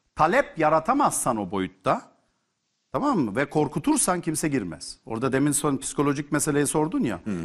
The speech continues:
Speaker 1: Finans piyasasında psikoloji öyle işler.
Speaker 2: Evet.
Speaker 1: Bastırırım, bende güç mü? Düşürürüm. Bastırırım. Şimdi karşıma yüzde doksan iki buçuk karşılığında küçük yatırımcı girecek mi?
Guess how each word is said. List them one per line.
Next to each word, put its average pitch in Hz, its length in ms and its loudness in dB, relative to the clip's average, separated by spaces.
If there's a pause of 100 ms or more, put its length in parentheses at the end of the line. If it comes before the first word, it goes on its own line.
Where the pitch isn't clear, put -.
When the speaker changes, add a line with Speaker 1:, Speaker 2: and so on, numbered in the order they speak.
(120)
Speaker 1:
Finans 165 240 0
piyasasında 170 480 -4
psikoloji 156 500 -2
öyle 135 200 0
işler. 82 260 -8 (280)
Speaker 2:
Evet. 87 320 -4
Speaker 1:
Bastırırım, 190 580 2
bende 175 220 2
güç 202 280 -4
mü? 113 100 -6
Düşürürüm. 92 440 -6 (340)
Bastırırım. 139 460 0
Şimdi 160 220 -4
karşıma 190 580 2
yüzde 131 460 0
doksan 143 580 0
iki 131 520 -2
buçuk 139 460 -2
karşılığında 147 680 0
küçük - 340 -10
yatırımcı 143 440 0
girecek 143 540 0
mi? 95 100 -10